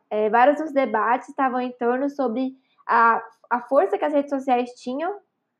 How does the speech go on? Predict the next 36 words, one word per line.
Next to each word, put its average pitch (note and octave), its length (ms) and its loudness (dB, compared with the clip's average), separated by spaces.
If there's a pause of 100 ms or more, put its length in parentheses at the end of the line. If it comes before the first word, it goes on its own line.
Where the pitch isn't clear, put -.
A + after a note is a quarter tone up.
(220)
eh, G#3+ 280 0
de A#3 580 -2
manipular C4 460 0
a D#4 40 -4
informação D4 920 -2
ou A#3 220 0
de A#3+ 200 -4
levantar C#4+ 540 2
debates A#3+ 400 0
importantes, A#3+ 720 -4
né, A#3+ 120 -2
de, G#3 260 -8
de A3 180 -4
fazer A#3 160 -2
as B3+ 100 -4
pessoas B3+ 340 -6 (140)
manifestarem A3+ 680 -4
a A3+ 40 -8
sua A3+ 140 -2
liberdade G#3 400 0 (280)
democrática, A3 800 -2
protestarem. B3+ 880 0 (460)
Eu A#3+ 80 4
acho B3+ 100 -8
que - 60 -8
a C#4 40 0
Primavera C4 440 2
Árabe B3 180 -4
foi C#4 80 -8
bem B3 100 -4
marcante. B3+ 540 -4
Depois B3 300 0
disso, D4 180 -8
eu D4+ 60 0
acho C#4 320 0
que D4 260 -8